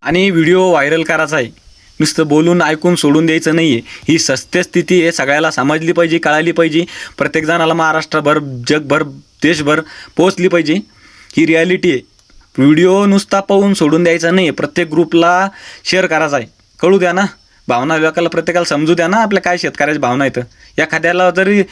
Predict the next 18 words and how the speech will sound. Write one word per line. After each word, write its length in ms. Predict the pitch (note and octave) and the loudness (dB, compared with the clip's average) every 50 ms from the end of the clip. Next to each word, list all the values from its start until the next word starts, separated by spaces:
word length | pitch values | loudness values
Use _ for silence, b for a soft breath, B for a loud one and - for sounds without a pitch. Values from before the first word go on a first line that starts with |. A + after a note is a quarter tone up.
| B B B B | B B B B
एखाद्याला 360 | E3 E3+ - E3 E3+ F#3 G3+ G3+ | -4 -2 0 0 0 2 2 2
जरी 200 | G#3+ G#3 A3 G3+ | 0 0 0 -2
सरकारी 360 | - E3 C#3+ C#3 D#3 D#3+ E3+ | -2 -2 -2 -2 -2 -2 0
अधिकाऱ्याला 480 | E3+ F3 D#3+ D#3 D#3 D3+ D#3+ D#3+ E3 | 0 -2 -2 -2 0 0 0 0 0
असेल, 280 | E3 D#3+ - D3+ C#3+ D3 | 0 0 0 -2 0 0
राजकारण्याला 520 | D3 C#3+ - - D3 C#3+ D3+ D3+ D#3 D#3 | 0 -2 -2 -2 -4 -2 -2 0 0 0
असेल, 220 | D#3 D3 - C#3 D3+ | 0 0 0 0 0
एखाद्याला 360 | E3 F#3 G3 F3+ F#3 G3+ G3+ | 0 0 0 0 0 2 2
जाणीव 240 | G3 G3 G3+ G#3+ G#3 | 2 0 0 0 0
झाली 160 | G3 E3 E3 | 0 0 0
तर 80 | D#3 D3+ | -4 -2
फरक 220 | - C#3 C#3 C#3+ - - | -2 -2 -2 -2 -4 -4
पडला, 220 | E3+ E3+ F#3 F#3+ | -2 0 0 0
लय 160 | F3+ F#3+ G3+ | 0 0 0
झालं 220 | G3 F3 D#3 D3 D3+ | 0 0 -2 0 -2
ना 80 | F#3+ | -2
आपल्यासाठी. 440 | G#3+ G#3 G#3+ G3+ F#3+ E3 D3 D3 C#3+ C#3 B B B B B B B | -2 0 0 -2 -2 -2 -6 -8 -12 -14 B B B B B B B
हां, 140 | C#3 E3 | -4 -4